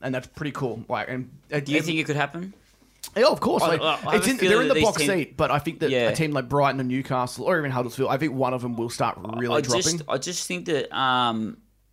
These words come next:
Speaker 2: this year it, a lot of these teams could get dragged into this fight. Like, I, I could almost see, um, nine teams being in this fight at one stage
Speaker 1: Yeah.
Speaker 2: going into the latter, latter stages of the season.
Speaker 1: Well, Wat-,
Speaker 2: Just by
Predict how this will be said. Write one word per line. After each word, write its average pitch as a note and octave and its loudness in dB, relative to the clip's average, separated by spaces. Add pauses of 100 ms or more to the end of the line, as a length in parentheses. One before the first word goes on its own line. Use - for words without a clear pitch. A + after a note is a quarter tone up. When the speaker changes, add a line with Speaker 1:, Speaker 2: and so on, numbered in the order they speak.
(120)
Speaker 2:
this - -2
year B2 -2
it, - -12
a B2+ -4
lot B2 -2
of C3 0
these A#2+ -2
teams A#2 -6
could A2+ -12
get A#2 -10
dragged A2 -4
into A2+ -6
this A2+ -8
fight. A2 -2
Like, G#2 -6
I, F#2+ -4
I - -12
could C#3+ -4
almost C#3 -2
see, A#2 -4 (460)
um, A2+ -6
nine B2 -4
teams A#2 -8
being A#2 -8
in A#2 -4
this A#2 -10
fight A2+ -4
at - -8
one A2+ -8
stage A2+ -6 (140)
Speaker 1:
Yeah. B2 0
Speaker 2:
going A#2+ 0
into A#2+ -4
the A#2 -8
latter, A#2 0 (100)
latter A#2+ -2
stages A#2+ -2
of A2 -6
the A2 -8
season. A#2+ -2 (200)
Speaker 1:
Well, E3 2
Wat-, G3+ 4
Speaker 2:
Just C#3 0
by D#3 4